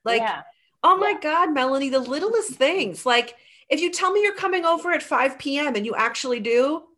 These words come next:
Speaker 1: on time, marble in the jar,
Speaker 2: <laughs>
Speaker 1: right? Like, marble in the jar. You did what you said you were gonna do.
Speaker 2: Yeah.
Speaker 1: Or if you are always consistent and I know what I can expect from you, marble in the jar. If you remember what kind of cake I like on my birthday, marble in the jar.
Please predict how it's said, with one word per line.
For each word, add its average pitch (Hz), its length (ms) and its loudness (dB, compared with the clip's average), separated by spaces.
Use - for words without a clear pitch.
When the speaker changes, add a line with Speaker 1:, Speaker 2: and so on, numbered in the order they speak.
Speaker 1:
on 226 240 4
time, 294 540 2
marble 226 360 6
in 202 100 4
the 190 80 0
jar, 175 400 2
Speaker 2:
<laughs> 466 220 -6
Speaker 1:
right? 381 300 4
Like, 330 240 0
marble 415 400 6
in 440 60 2
the 440 120 2
jar. 494 320 6
You 277 160 2
did 294 200 -2
what 330 160 -4
you 311 120 -4
said 339 240 0
you 359 80 0
were 240 100 4
gonna 208 180 -2
do. 190 140 -6
Speaker 2:
Yeah. 175 300 2
Speaker 1:
Or 311 200 8
if 339 200 2
you 320 260 0
are 302 520 4
always 302 380 2
consistent 285 720 -2
and 220 140 0
I 233 100 2
know 240 180 4
what 262 140 4
I 254 120 2
can 254 180 -4
expect - 480 -4
from 196 160 -6
you, 170 320 -2
marble 208 460 0
in 170 100 -4
the 165 80 -6
jar. 113 500 -8
If 262 140 0
you 311 220 -2
remember 320 640 0
what 294 140 0
kind 302 200 -4
of 226 80 -8
cake 302 340 -4
I 220 120 0
like 226 240 0
on 226 120 -2
my 214 120 -2
birthday, 190 580 -4
marble 208 560 -2
in 185 100 -6
the 185 80 -8
jar. 214 560 0